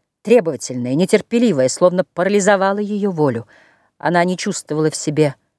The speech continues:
сил бороться. Он огляделся вокруг и, пристально всмотревшись в сплошную стену ёлок, ещё молодых и невысоких, быстро проговорил: "Пойдём, пойдём туда,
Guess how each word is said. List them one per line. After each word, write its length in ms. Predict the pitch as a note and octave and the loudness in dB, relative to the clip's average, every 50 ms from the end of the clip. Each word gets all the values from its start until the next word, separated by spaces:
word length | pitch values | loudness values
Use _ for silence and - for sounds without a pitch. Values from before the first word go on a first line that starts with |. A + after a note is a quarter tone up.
| _ _ _ _ _ _ | _ _ _ _ _ _
сил 320 | _ - - - E3 C#3+ B2 | _ -16 -6 -4 -4 -4 -2
бороться. 540 | B2+ C3+ C3+ B2+ B2 - - - - - - _ _ _ _ _ _ _ _ _ _ _ _ _ _ _ _ _ _ _ _ _ _ _ _ _ _ | -4 -4 -4 -4 -6 -8 -10 -12 -12 -12 -14 _ _ _ _ _ _ _ _ _ _ _ _ _ _ _ _ _ _ _ _ _ _ _ _ _ _
Он 80 | D3 | -4
огляделся 460 | D#3 D#3 E3 E3 D#3 F3 E3 - - D3+ | -2 -2 0 2 2 2 0 0 0 0
вокруг 320 | D#3 D#3 - F3+ E3 - | 0 0 0 -6 -8 -8
и, 40 | E3 | -8
пристально 400 | - D#3+ E3 - - - D#3 D#3 | -8 -8 -8 -8 -4 -2 -2 -2
всмотревшись 720 | - - - D3+ D3 - F3+ F3 - - - - - - | -2 0 -2 -2 -2 0 -4 -4 -4 -6 -8 -10 -10 -12
в 60 | - | -14
сплошную 460 | - - - C#3 - - - D3+ D3 | -14 -6 -6 -6 -6 -2 -2 -2 -2
стену 340 | C#3 - - - D#3 C#3+ C#3 | -2 -4 -4 -2 0 0 0
ёлок, 400 | C#3 D3 F#3 F#3+ E3+ C#3+ - - _ _ _ _ _ _ _ _ _ _ | 0 0 0 0 0 -2 -4 -10 _ _ _ _ _ _ _ _ _ _
ещё 180 | - - - G3 | -10 -4 0 2
молодых 420 | F3+ E3+ F#3+ F#3+ G#3+ B3+ - - | 4 4 4 4 2 -2 -4 -2
и 40 | D3+ | -4
невысоких, 540 | D#3 D3+ E3+ E3+ - E3 C#3 - - C3+ C3+ | -2 -2 -2 -2 -2 -2 -4 -4 -6 -10 -4
быстро 340 | D3+ F#3 - - - G3 | -4 -4 -4 -4 -6 -10
проговорил: 580 | - - E3 D#3+ D#3 D#3+ D#3+ E3 D3+ C3+ A#2+ A2 _ _ _ _ _ _ _ _ _ _ | -6 -4 -4 -2 0 2 2 2 0 -2 -8 -12 _ _ _ _ _ _ _ _ _ _
"Пойдём, 340 | D#3 D#3+ C#3+ C#3 A#2 A2 - _ _ _ _ _ _ _ _ _ _ _ _ _ _ _ _ _ | -8 -6 -4 -4 -4 -6 -10 _ _ _ _ _ _ _ _ _ _ _ _ _ _ _ _ _
пойдём 260 | - C#3 C#3 D3 B2+ | -10 -6 -4 -4 -4
туда, 280 | - C#3+ C3+ A#2+ G#2 | -4 -6 -6 -6 -8